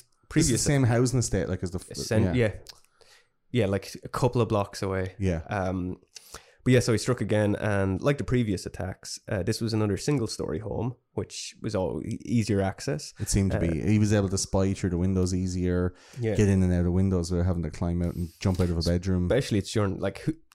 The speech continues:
Speaker 2: I can't imagine anybody sleeps in California in the summer without leaving a window open.
Speaker 1: Yeah.
Speaker 2: If you're upstairs, that's fine. If you're downstairs, that's easy.
Speaker 1: Yeah, easy
Speaker 2: Easy
Speaker 1: access.
Speaker 2: en-, entrance, yeah.
Speaker 1: Mm.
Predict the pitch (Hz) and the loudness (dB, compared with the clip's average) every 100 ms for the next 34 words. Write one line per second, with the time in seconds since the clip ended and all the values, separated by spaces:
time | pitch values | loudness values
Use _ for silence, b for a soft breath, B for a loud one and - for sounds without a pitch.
0 | - 131 147 131 110 101 98 107 104 101 | -6 -4 0 0 2 0 0 0 0 -2
1 | 95 - 101 - - 98 90 - 101 101 | -2 -4 -4 -4 -6 -4 -2 -2 0 0
2 | 95 87 98 104 107 - 104 95 71 98 | 0 -2 -2 -2 -2 -4 -4 -4 -2 -2
3 | 101 92 101 107 110 113 127 98 90 82 | -2 -2 -2 -2 -2 -4 -4 0 0 0
4 | - _ _ _ _ _ _ _ - 127 | -6 _ _ _ _ _ _ _ -4 -2
5 | 127 113 - - 107 92 87 - - - | 2 0 0 0 2 2 -2 -8 -10 -14
6 | - - 101 92 - - 98 98 110 98 | -10 -4 -2 -2 -6 -4 -4 0 -2 -2
7 | - 90 98 - - - - - - - | -4 -4 -4 -6 -12 -18 -10 -10 -8 -6
8 | 101 95 95 98 104 - 92 85 78 95 | -6 -4 -4 -4 -6 -4 0 0 0 -2
9 | 90 85 110 107 98 101 - - - 110 | 0 2 2 2 0 -2 -6 -16 -8 -6
10 | 101 104 98 113 113 107 92 | -6 -8 -6 -2 0 -2 -6